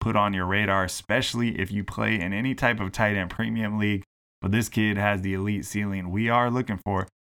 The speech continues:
with the athleticism and just the lack of experience, what he's been able to do with that.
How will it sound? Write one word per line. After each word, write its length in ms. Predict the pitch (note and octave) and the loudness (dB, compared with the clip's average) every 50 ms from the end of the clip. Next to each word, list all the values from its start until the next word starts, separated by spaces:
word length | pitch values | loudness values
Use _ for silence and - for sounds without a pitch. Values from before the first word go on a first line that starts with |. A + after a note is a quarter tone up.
| _ _ | _ _
with 180 | G2 A2 G#2 - | 0 0 2 2
the 120 | A2 G#2+ | 2 4
athleticism 720 | G2+ G2 F#2+ - G#2+ G2+ G2+ F#2+ F2+ - G2 F#2+ F#2 F#2+ F#2 - _ _ _ _ _ _ _ | 4 4 2 2 0 0 0 0 0 0 -2 0 0 -2 -4 -6 _ _ _ _ _ _ _
and 440 | - G#2 A2+ A#2 A2 G2+ F#2 F#2+ - - _ _ _ _ _ - | 0 2 4 4 4 2 0 -2 -6 -12 _ _ _ _ _ 0
just 220 | A2 A2 - - | 0 0 0 -2
the 80 | E2 D#2 | -2 0
lack 300 | E2 F#2+ G2+ G#2+ - - | 2 4 4 2 2 0
of 100 | G2+ F#2 | -4 -4
experience, 720 | F2+ - - - - G#2 A2 A#2+ A#2 G#2+ F#2+ F2 E2 - | -4 -4 -8 -4 0 0 2 2 2 2 0 -2 -4 -4
what 180 | F2 F#2+ G2+ G#2 | -2 0 0 0
he's 140 | G2+ G2 | 0 0
been 180 | G2 G2+ G#2 G#2+ | -2 -2 -2 -2
able 160 | G#2 F#2+ G2 | 0 0 -2
to 100 | F#2+ F#2+ | -2 -2
do 240 | F2+ F#2+ G#2+ A#2+ B2+ | -4 -2 -2 0 0
with 200 | B2+ A2+ F#2+ - | 0 -2 -2 -2
that. 340 | - F#2+ F#2+ F#2 - - | -2 0 0 0 0 -2